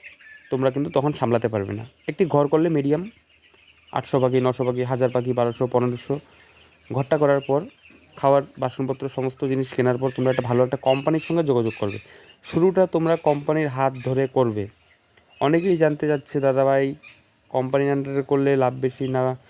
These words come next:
নিজে করলে লাভ বে-, বেশি?" অবশ্যই নিজে করলে লাভ বেশি, কিন্তু নিজে করলে যেমন লাভ রয়েছে তেমন কিন্তু লসও রয়েছে, কারণ সবসময় যে লাভ হবে তা কিন্তু কখনো না, লসও হতে পারে।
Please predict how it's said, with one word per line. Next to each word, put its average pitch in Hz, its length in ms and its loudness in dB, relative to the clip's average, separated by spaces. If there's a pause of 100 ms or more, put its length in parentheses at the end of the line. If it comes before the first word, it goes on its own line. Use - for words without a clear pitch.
(220)
নিজে 127 200 0
করলে 131 180 0
লাভ 127 260 2
বে-, 131 220 -2 (180)
বেশি?" 123 380 -4 (560)
অবশ্যই 151 400 2
নিজে 151 260 0
করলে 156 220 -2
লাভ 127 220 2
বেশি, 131 380 -2
কিন্তু 143 380 -2
নিজে 143 260 -2
করলে 143 280 2
যেমন 147 240 2
লাভ 131 300 2
রয়েছে 147 340 -2
তেমন 135 320 -2
কিন্তু 139 220 -6
লসও 123 340 2
রয়েছে, 113 300 -4
কারণ 117 300 -2 (540)
সবসময় 151 400 0
যে 160 100 4
লাভ 139 300 2
হবে 160 160 -2
তা 139 180 -2
কিন্তু 139 280 -4
কখনো 147 300 -2
না, 113 180 -6 (520)
লসও 131 400 2
হতে 131 360 0
পারে। 143 500 0